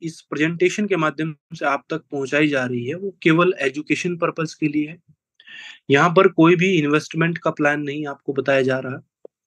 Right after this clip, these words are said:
किसी भी तरह के लिए आपको force नहीं किया जाता कि आप यहाँ पर trade करें, investment करें। आप तभी निर्णय लें जब आप इसके माहिर हो, पारंगत हो, क्या trade होता है, क्या investment होता है, क्या exchange होता है,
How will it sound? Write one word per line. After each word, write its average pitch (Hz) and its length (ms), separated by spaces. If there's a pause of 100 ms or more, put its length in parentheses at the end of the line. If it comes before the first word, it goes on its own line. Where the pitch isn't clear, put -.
(440)
किसी 165 220
भी 185 100
तरह 160 180
के 160 120
लिए 156 100
आपको 151 260
force 170 420
नहीं 175 180
किया 165 160
जाता 143 300
कि 156 120
आप 143 220
यहाँ 135 140
पर 139 120
trade 143 380
करें, 139 180
investment 135 680
करें। 135 260 (800)
आप 156 180 (120)
तभी 160 220
निर्णय 190 480
लें 196 200 (520)
जब 143 220
आप 143 180
इसके 139 420 (640)
माहिर 139 340
हो, 185 160
पारंगत 151 600
हो, 185 160 (720)
क्या 143 160
trade 151 340
होता 151 220
है, 160 120
क्या 147 160
investment 147 680
होता 139 200
है, 147 100
क्या 143 200
exchange 165 520
होता 143 260
है, 151 120